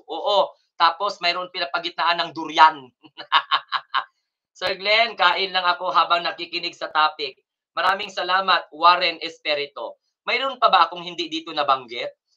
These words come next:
Thank you very much kay, ano ha, kay, ah, Kapitan Dong, sapagkat, ah, kayo po ay nagbigay sa atin ng, ah,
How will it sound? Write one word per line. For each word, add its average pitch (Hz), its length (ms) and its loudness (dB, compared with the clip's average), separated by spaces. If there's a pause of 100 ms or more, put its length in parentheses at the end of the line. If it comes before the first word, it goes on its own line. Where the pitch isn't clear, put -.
(180)
Thank 220 240 -4
you 226 80 -6
very 214 240 -2
much 220 480 2
kay, 185 320 2
ano 170 240 -2
ha, 156 400 2
kay, 160 240 -2
ah, 151 80 -4
Kapitan 175 480 -2
Dong, 175 560 -2 (400)
sapagkat, 185 720 0
ah, 165 480 6
kayo 175 240 -4
po 190 160 -2
ay 175 60 -6
nagbigay 170 340 -6
sa 175 320 0
atin 208 400 -6 (380)
ng, 165 320 -2
ah, 151 400 2